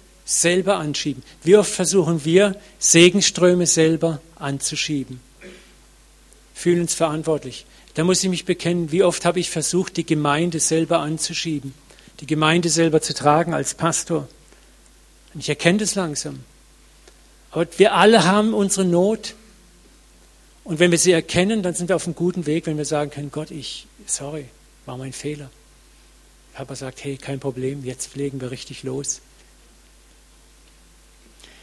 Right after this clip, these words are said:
Israel. In der Wüste hat ihnen Gott gesagt, "Hier habt, gibt's Manna zu essen", ne? Das war Popcorn vom Himmel.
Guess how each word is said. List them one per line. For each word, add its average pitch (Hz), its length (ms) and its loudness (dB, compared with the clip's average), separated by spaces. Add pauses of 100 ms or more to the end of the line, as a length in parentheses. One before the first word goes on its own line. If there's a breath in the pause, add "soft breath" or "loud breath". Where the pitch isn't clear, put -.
(120)
Israel. 190 640 8 (1120)
In 156 100 2
der 165 120 8
Wüste 196 360 8
hat 196 180 6
ihnen 180 200 4
Gott 180 220 6
gesagt, 170 500 2 (680 soft breath)
"Hier 165 180 6
habt, 165 180 2
gibt's - 280 0
Manna 165 320 4
zu - 160 0
essen", 151 340 0
ne? 151 120 -8
Das 143 160 -8
war 147 80 0
Popcorn 160 460 2
vom 139 160 -6
Himmel. 139 280 -4